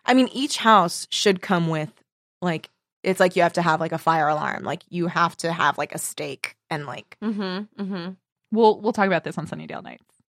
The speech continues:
Speaker 1: Yes.
Speaker 3: when we launch our
Speaker 1: Yes.
Speaker 3: show about the people who work in the bureaucracy
Speaker 1: Yes.
Speaker 3: of Sunnydale.
Speaker 1: You know what they should have?
Speaker 2: <laughs>
Speaker 1: Uh, uh, like, when the person opens the door, there should be a mirror facing
Speaker 2: Yes.
Speaker 1: the door.
Speaker 3: That's so
Speaker 1: So that
Speaker 3: wait.
Speaker 1: way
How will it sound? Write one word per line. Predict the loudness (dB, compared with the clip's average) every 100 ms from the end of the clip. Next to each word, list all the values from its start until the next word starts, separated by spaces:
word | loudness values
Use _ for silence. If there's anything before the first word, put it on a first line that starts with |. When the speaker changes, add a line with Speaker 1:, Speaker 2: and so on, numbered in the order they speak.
| _ _ _ _ -2
Speaker 1:
Yes. | 2 2 0 -8 -2
Speaker 3:
when | 0
we | 0 -2
launch | -2 -4
our | -8 -8 -8 -4
Speaker 1:
Yes. | -4 -2
Speaker 3:
show | 0 0 0 -4
about | -4 -2 -2 -6 _ _ _ _ _ _ -12
the | -10 -10 _ _
people | -12 -8
who | -6
work | -6 -8
in | -12
the |
bureaucracy | -8 -8 -8 -10 -2
Speaker 1:
Yes. | 0 0 -4
Speaker 3:
of | -14
Sunnydale. | -18 -20 -8 4
Speaker 1:
You |
know | 4
what | 6
they | 4
should | 2 0
have? | 2 2 0 4
Speaker 2:
<laughs> | 4 4 -2 -4 2
Speaker 1:
Uh, | 6 6 6 4 2 -2 _ -20 -20 _ _ 0
uh, | 2 2 0
like, | -2 -2
when | 0 0 0
the |
person | 0 -4 -4
opens | -6 -6 -6
the |
door, | -4 -4
there | -4
should | -4
be | -4
a |
mirror | -4 -6 -6 -8 -10 _ -6
facing | -6 -6 -12 -14 -20 _ -4
Speaker 2:
Yes. | 2 6 6
Speaker 1:
the |
door. | 6
Speaker 3:
That's | 8 6 4 0 2
so | 6 6 4
Speaker 1:
So | 0 -2 2
that | 6
Speaker 3:
wait. |
Speaker 1:
way | 6 4